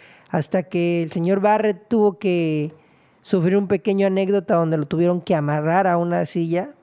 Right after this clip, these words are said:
para que no golpeara a un productor. Simplemente es un chisme de pasillo, no se ha comprobado. Roger Waters a lo mejor alguna vez nos corroborará esa historia de cómo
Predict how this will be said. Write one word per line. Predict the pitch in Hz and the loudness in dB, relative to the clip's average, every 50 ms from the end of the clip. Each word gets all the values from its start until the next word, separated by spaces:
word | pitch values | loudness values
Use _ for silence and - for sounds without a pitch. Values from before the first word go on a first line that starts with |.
| _ _ | _ _
para | - 160 160 | -4 -4 -4
que | - - 160 | -2 -2 -2
no | 160 165 | 0 0
golpeara | 165 170 165 - 180 170 170 | 0 -2 -2 -2 -2 0 0
a | 165 | 0
un | 156 | 0
productor. | - 165 156 151 151 143 139 - - 170 175 190 226 269 _ _ _ _ _ _ _ _ _ | 0 0 0 0 0 -2 -4 -4 0 0 0 0 -2 -6 _ _ _ _ _ _ _ _ _
Simplemente | - - - 277 277 247 294 262 220 202 196 180 240 | -12 -4 -2 -2 0 0 0 0 0 0 -2 -2 -4
es | 254 156 - | -6 -4 -4
un | 202 185 | -6 -6
chisme | - - 180 170 190 196 | -4 -4 -4 -2 -2 -2
de | 185 170 | -2 -2
pasillo, | 147 - 139 - - 175 175 165 170 185 190 | -4 -6 -10 -6 -4 -2 -2 0 0 -2 -4
no | 196 208 220 254 285 | -4 -4 -2 -2 -2
se | - - 302 | -2 -2 -2
ha | 285 | -2
comprobado. | 277 - 233 220 196 160 - 170 151 151 151 156 156 160 165 170 214 294 311 302 _ _ - - - - - - - | 0 0 -2 -2 -2 -4 -4 -2 -2 0 0 0 0 0 0 0 -2 -4 -6 -8 _ _ -20 -20 -20 -20 -20 -8 0
Roger | - 247 294 269 254 220 | 2 4 6 6 4 6
Waters | 190 185 196 202 208 202 170 | 6 6 6 6 4 2 0
a | - 175 | 0 -2
lo | 170 170 | 0 0
mejor | 170 165 - 185 185 | -2 -2 0 0 0
alguna | 180 185 185 190 185 185 | 0 0 0 0 0 2
vez | 185 185 180 165 | 2 2 0 -2
nos | 175 175 175 151 - _ _ _ _ _ _ _ - | -4 -4 -4 -6 -6 _ _ _ _ _ _ _ 0
corroborará | - 196 180 165 160 156 156 156 156 156 156 160 165 165 | 4 4 4 6 4 4 4 4 4 4 2 2 0 -2
esa | 156 - - 170 | -4 -4 -6 -6
historia | 151 - - - 160 156 156 160 151 | -6 -6 -4 -2 -2 0 0 0 -2
de | 147 143 | -2 -4
cómo | - - 160 156 156 160 160 156 160 | -2 -2 0 0 2 0 0 0 -4